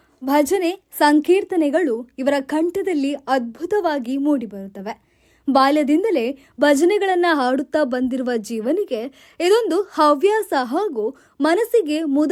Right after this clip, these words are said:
ನೀಡುವ ವಿಚಾರವಂತೆ. ಇಂದು ದೇಗುಲ ಮಂದಿರಗಳ ಭಜನಾ ಕಾರ್ಯಕ್ರಮಗಳಲ್ಲಿ ಭಾಗಿಯಾಗುವ ಮೂಲಕ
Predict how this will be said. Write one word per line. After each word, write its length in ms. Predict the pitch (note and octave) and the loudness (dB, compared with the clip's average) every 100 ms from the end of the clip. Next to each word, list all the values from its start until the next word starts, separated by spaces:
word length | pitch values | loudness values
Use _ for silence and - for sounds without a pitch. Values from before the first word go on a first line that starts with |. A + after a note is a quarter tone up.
| F#4+ | 0
ನೀಡುವ 380 | F#4+ F4+ C#4+ A#3+ C#4 | -2 -2 -2 -2 -2
ವಿಚಾರವಂತೆ. 920 | D4 F4 D#4 G3+ F#3 F#3 F#3 - _ _ _ _ - | -4 -4 -6 -8 -12 -18 -18 -20 _ _ _ _ 0
ಇಂದು 380 | F4 F4+ D#4+ - _ C4+ | 0 0 -4 -8 _ 2
ದೇಗುಲ 400 | E4 G4 G4 F#4+ G4 | 4 6 6 4 2
ಮಂದಿರಗಳ 640 | F4+ C#4+ D4 D#4+ D4+ D4 C#4+ D4+ | 2 0 2 0 0 0 0 -2
ಭಜನಾ 480 | A#3 A#3+ C#4 E4+ | -4 -4 -2 -2
ಕಾರ್ಯಕ್ರಮಗಳಲ್ಲಿ 1040 | - C#4+ B3+ A#3+ B3+ A3+ G#3+ F4+ F4+ A3+ A3 | -2 -2 -2 -4 -6 -6 -4 -2 -2 -4 -6
ಭಾಗಿಯಾಗುವ 880 | A3+ C4 D4 D4+ G4 F#4+ C4 B3 A3+ | -2 0 2 2 0 0 -2 -4 -4
ಮೂಲಕ 400 | A3+ C4 G4+ | -4 -4 -4